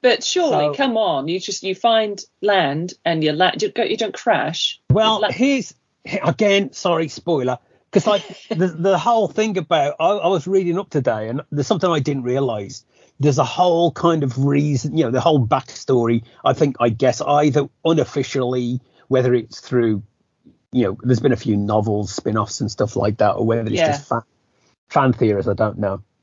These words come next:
Speaker 2: But they were saying there's, there's an element of time travel in one of the later films.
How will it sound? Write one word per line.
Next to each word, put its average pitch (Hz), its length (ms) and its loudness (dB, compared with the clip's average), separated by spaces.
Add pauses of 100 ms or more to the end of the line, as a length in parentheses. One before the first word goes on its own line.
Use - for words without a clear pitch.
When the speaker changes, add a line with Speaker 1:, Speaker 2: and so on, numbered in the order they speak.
(960)
Speaker 2:
But 160 220 0
they 156 80 4
were 151 100 2
saying 147 640 0
there's, 160 160 2
there's 143 200 0
an 165 120 4
element 180 240 2
of 147 180 -2
time 156 300 2
travel 110 400 0
in 110 160 0
one 117 140 2
of 110 100 0
the 110 60 -4
later 110 440 -2 (960)
films. 110 540 -4